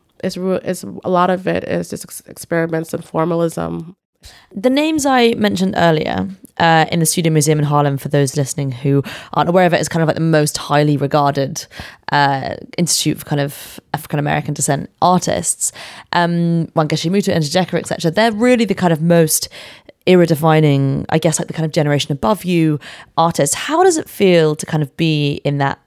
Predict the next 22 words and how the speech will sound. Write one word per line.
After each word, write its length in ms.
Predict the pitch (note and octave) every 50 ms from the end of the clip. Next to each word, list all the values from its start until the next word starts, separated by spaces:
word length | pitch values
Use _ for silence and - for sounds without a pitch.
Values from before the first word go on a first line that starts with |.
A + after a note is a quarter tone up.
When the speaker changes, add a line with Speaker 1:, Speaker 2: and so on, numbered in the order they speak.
| _ _ -
Speaker 2:
legacy? 640 | - D3 D3 D3+ D#3 D3 - - E2+ - - D#3 - _ _
Speaker 1:
I 100 | - G#3+
just 160 | A3+ A#3 - -
feel, 340 | B3 A3 A3 G#3 G#3 - - -
like, 220 | G3+ - - - _
infinitely 520 | G3 G3+ G3 - - G3 F#3+ - F#3 F3
thankful 680 | E3+ E3 E3 E3 E3+ D#3 - - D#3 D#3+ D#3+ E3 F3 E3 - -
to 40 | -
have 100 | E3+ E3
been 100 | - D#3+
able 160 | E3 E3 E3 E3
to 80 | E3
participate 640 | - - F3 E3+ - F3 - E3+ E3 E3 F3+ - -
in 100 | - F3
the 80 | E3+
residency. 720 | D3+ D#3 D#3 D#3+ D#3 D#3 D#3 D#3+ - - E3 E3 E3 E3+ F3 F3 E3+ E3 - _ _ _ _ _ _ _ -
And 80 | F#3+ F#3
I 60 | F#3
hope 260 | F#3 F#3 F#3 F#3 F#3+
that, 380 | - F3+ F3 E3+ E3+ E3+ - -
you 80 | - -
know, 280 | F3+ E3+ E3 D#3+ E3